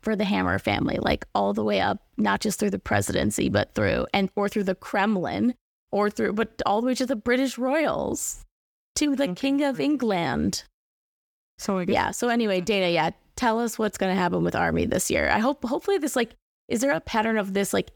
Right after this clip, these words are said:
Speaker 1: ending this Hammer trauma? Because it's like,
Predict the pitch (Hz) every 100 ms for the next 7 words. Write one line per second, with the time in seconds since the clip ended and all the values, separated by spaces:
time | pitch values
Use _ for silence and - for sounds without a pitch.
0 | - 196 196 196 233 240 247 240 254 254
1 | - - - _ _ _ - 226 247 247
2 | 262 254 - 269 269 269 247 254 214 208
3 | 233